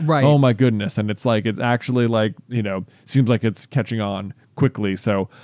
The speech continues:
Speaker 2: um, there, yeah, there's been, I think a lot of people have been, like, disenchanted with, like, the toxicity of Twitter, and I, there's been a lot of, like, people promoting, like, "Just use that mute, mute button like crazy. Like, don't, don't let the toxic in, you know, whatever."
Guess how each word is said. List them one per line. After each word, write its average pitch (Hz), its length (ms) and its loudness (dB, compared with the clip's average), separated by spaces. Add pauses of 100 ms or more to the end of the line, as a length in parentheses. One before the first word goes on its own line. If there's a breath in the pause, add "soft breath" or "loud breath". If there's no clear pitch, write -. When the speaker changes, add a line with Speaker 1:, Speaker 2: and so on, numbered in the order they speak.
(260 loud breath)
Speaker 2:
um, 107 400 0
there, 131 120 4
yeah, 135 220 4
there's 123 240 4
been, 147 320 2
I 120 80 -2
think 190 180 -2
a 165 60 2
lot 123 220 2
of 113 60 -2
people 113 280 2
have 107 140 0
been, 104 300 -2 (300 soft breath)
like, 117 240 0
disenchanted 131 540 0
with, 110 100 0
like, 104 180 -2
the 107 100 -2 (160)
toxicity 107 880 -2
of 104 360 0 (400 soft breath)
Twitter, 104 420 2
and 101 360 -2
I, 120 100 2
there's 139 260 4
been 147 140 0
a 135 60 2
lot 120 240 -2
of, 135 80 0
like, 123 180 -2
people 120 260 -2
promoting, 110 420 0
like, 101 120 0
"Just 135 200 0
use 160 240 4
that 143 180 0
mute, 143 340 4
mute 139 440 4
button 127 260 0
like 107 180 0
crazy. 131 460 2
Like, 98 240 -4
don't, 131 360 2
don't 127 220 2
let 135 220 0
the 131 60 2
toxic 123 580 0
in, 123 280 0
you 113 140 2
know, 104 180 2
whatever." 104 520 0